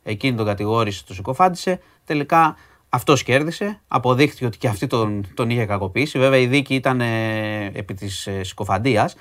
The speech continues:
αλλά αυτά που ακούστηκαν εκεί πέρα, τα ξέρει και ο κόσμος, έγινε, <laughs> δηλαδή,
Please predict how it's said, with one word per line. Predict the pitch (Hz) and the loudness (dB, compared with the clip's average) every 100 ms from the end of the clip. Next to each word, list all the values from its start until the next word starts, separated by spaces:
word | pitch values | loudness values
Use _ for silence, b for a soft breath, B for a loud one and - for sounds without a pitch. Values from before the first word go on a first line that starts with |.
| b | b
αλλά | b 123 | b 2
αυτά | 123 - 170 | 2 4 6
που | 135 | 6
ακούστηκαν | 151 160 147 120 117 | 6 4 2 -2 -2
εκεί | 110 113 | -4 -2
πέρα, | 156 156 | -2 0
τα | 127 | -4
ξέρει | 120 135 110 | 0 0 0
και | |
ο | 101 | -2
κόσμος, | 151 180 170 170 | 0 0 -2 -2
έγινε, | 165 170 160 156 151 B B B B | -2 -2 -2 -4 -6 B B B B
<laughs> | 135 - - - | -8 -6 -10 -4
δηλαδή, | 147 101 - 151 | -4 -2 0 0